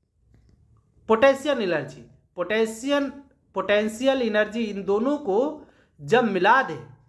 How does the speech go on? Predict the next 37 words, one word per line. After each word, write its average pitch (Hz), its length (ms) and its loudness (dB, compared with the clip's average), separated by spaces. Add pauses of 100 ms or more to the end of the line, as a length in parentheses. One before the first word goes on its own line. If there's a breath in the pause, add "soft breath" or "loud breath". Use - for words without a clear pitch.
(160)
तो 196 80 -10
उसी 214 240 -8
को 269 120 -6
हम 247 120 -4
लोग 262 260 -2
यांत्रिक 202 460 -2
ऊर्जा 226 200 -2
कहते 233 300 -6
हैं। 254 320 -10 (720)
काइनेटिक, 214 560 -2
काइनेटिक 214 460 -2
एनर्जी, 247 600 -6
गतिज 214 340 -4
ऊर्जा 247 260 0
और 220 320 0
स्थित 262 320 -8
ऊर्जा 226 380 -2
के 247 180 -6
सम्मिलित 220 440 -4
रूप 220 180 -6
को 226 100 0
क्या 214 180 -2
कहते 208 240 -6
हैं? 277 340 -8 (220 loud breath)
यांत्रिक 220 480 0
ऊर्जा। 139 260 -12 (560 soft breath)
तो 240 80 0
यांत्रिक 214 560 0
ऊर्जा 254 300 -2
को 277 160 -6
विद्युत 202 500 -8
ऊर्जा 247 240 2
में 240 200 -2
परिवर्तित 233 560 -2
करता 220 240 -2
है 220 160 -2
कौन? 190 400 -4